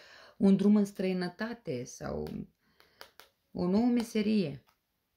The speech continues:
Dar atâta timp cât vă încântă, vă dați seama că o să faceți totul cu plăcere, o să faceți totul cu dedicare și nu aveți cum să nu aveți reușite. Pe parcurs veți afla detaliile necesare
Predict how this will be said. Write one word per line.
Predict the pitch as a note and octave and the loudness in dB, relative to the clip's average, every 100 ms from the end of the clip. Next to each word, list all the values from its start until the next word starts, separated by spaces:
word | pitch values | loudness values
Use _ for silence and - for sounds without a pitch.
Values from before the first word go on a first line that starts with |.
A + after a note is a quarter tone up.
| _ _ _ _ _ _ _ - - _ | _ _ _ _ _ _ _ -20 -20 _
Dar | F3 | 0
atâta | F#3 - D4+ | 0 -2 -10
timp | D4 C4+ | -6 -4
cât | B3+ | -2
vă | F#3+ G3+ | 0 2
încântă, | G3 G#3 G3 | 2 0 -2
vă | F3 | -2
dați | F3+ G3 | -4 -6
seama | F#3 F#3 | -6 -6
că | E3+ | -8
o | |
să | E3 | -10
faceți | E3 F#3 F3+ | -8 -8 -8
totul | - F3 | -8 -10
cu | F#3+ - | -12 -6
plăcere, | E3 D#3 E3+ C#3 C3+ _ - - _ | -6 -2 -2 -4 -8 _ -20 -20 _
o | - | -8
să | D#3 | -6
faceți | D#3+ E3 F3 - | -4 -4 -4 -4
totul | F#3 F#3 | -4 -4
cu | F3 | -4
dedicare | E3 D#3 D#3+ E3+ D#3+ C#3+ | -4 -4 -6 -2 -2 -2
și | - F#3+ | -8 -4
nu | |
aveți | G3+ F#3+ F#3+ | -2 -2 -6
cum | - F3 | -10 -10
să | E3 | -6
nu | D#3 | -6
aveți | D3 D3 - | -6 -6 -6
reușite. | C#3+ C#3 - - | -6 -4 -6 -6
Pe | D3+ F#3 | -8 -6
parcurs | F#3+ - A3 F#3+ | -6 -6 -8 -6
veți | F#3 - | -6 -8
afla | - F3 | -6 -6
detaliile | D#3+ D#3 D#3+ D#3 D3+ D3 | -6 -6 -4 -4 -2 -2
necesare | C#3+ C#3+ D3 - D#3+ D3+ C#3+ - | -4 -6 -10 -10 -8 -6 -6 -10